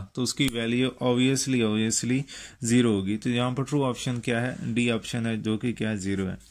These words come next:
Transformation equation for Lewis, for Lewis Vita tensor epsilon prime I J K। इसके लिए हमारे पास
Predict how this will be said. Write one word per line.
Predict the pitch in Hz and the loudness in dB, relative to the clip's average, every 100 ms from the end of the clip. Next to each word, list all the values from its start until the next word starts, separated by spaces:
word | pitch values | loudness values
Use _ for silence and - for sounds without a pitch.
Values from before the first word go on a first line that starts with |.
| _ _ - | _ _ -2
Transformation | 139 - 156 147 147 - 160 | -2 0 0 0 0 0 -2
equation | 147 139 139 | -2 -2 -4
for | - 135 | -2 -2
Lewis, | 127 120 123 135 131 - - - - - - - - | 0 2 2 0 -2 -4 -6 -12 -20 -20 -20 -20 -8
for | 135 135 | -2 2
Lewis | 131 131 135 143 - | 2 2 2 0 2
Vita | 127 127 - 143 139 | 2 2 0 -2 0
tensor | 127 123 - 139 - - | -2 -2 -2 -2 -4 -4
epsilon | 127 - - 127 123 131 131 135 139 | -6 -4 -2 0 0 0 -2 -6 -6
prime | 127 120 127 127 113 | -2 0 0 0 0
I | 110 | 0
J | 107 107 | 2 0
K। | - 95 - _ _ _ _ - - - - - - - - | -2 -6 -6 _ _ _ _ -20 -16 -14 -14 -16 -18 -20 -8
इसके | 156 - 185 | -6 0 2
लिए | 190 | 4
हमारे | 180 160 160 165 | 4 4 2 2
पास | 160 165 165 - | 0 2 0 -2